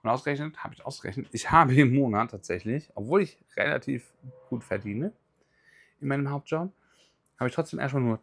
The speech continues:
dreihundertsechzig Euro zur Verfügung. Hm, klingt jetzt erstmal so, boah, das ist aber ein bisschen wenig dafür.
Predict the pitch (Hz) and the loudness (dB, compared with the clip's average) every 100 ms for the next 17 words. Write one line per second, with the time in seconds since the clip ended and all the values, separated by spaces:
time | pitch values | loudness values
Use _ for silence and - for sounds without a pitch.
0 | - 117 139 160 160 - 117 110 - - | -6 0 0 0 -2 -2 -2 -4 -12 -10
1 | - 95 98 - - 113 - - - _ | -4 -4 -4 -6 -6 -8 -10 -16 -18 _
2 | _ _ _ _ _ _ _ - 107 - | _ _ _ _ _ _ _ -4 -4 -6
3 | _ - 139 110 95 92 95 92 90 85 | _ 2 4 4 2 -2 -2 -4 -4 -4
4 | 92 85 - 92 135 120 104 95 _ - | -4 -4 -6 -8 -4 0 0 -2 _ -20
5 | - - 101 98 123 156 92 85 85 87 | -18 -6 -4 0 2 2 2 -4 -6 -6
6 | - | -8